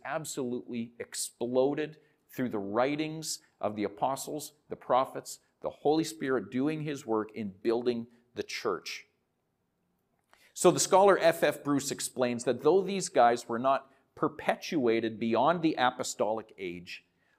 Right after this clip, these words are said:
what they did and how they functioned did not disappear. They continued through evangelists, through pastors and teachers, and through even the Bible readings that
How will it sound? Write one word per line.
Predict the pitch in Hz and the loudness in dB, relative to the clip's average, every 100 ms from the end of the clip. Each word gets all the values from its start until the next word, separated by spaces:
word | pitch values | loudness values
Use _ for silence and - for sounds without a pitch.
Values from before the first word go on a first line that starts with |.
| - | -12
what | 101 131 170 | 2 2 4
they | 202 214 | 6 4
did | 165 131 90 82 - _ | 4 2 2 0 -8 _
and | - 101 | -6 -6
how | 87 135 160 | 2 4 6
they | 170 | 4
functioned | 165 135 123 - 110 98 | 4 2 2 -2 -4 0
did | 135 151 | 2 2
not | 143 127 | 2 2
disappear. | 113 117 - - 101 82 78 _ _ _ _ | 0 -4 -4 -6 -6 -6 -8 _ _ _ _
They | - | 4
continued | 135 156 139 175 180 175 175 | 4 4 2 2 4 2 0
through | - 139 104 | -2 0 2
evangelists, | 92 127 165 165 165 160 - | 4 2 2 0 -2 -4 -8
through | 113 | -10
pastors | 87 120 127 - 135 123 | 0 0 0 -2 -10 -10
and | 110 104 | -14 -16
teachers, | 107 95 - 85 - - _ _ _ _ _ - | -16 -16 -18 -16 -16 -16 _ _ _ _ _ -6
and | 139 147 143 | -2 -2 -2
through | - 147 | -2 0
even | 139 139 135 | 0 -2 -2
the | 127 | -2
Bible | 113 123 120 101 | 0 0 0 -4
readings | 92 87 85 - | -6 -10 -14 -6
that | - 101 - | -2 -2 -2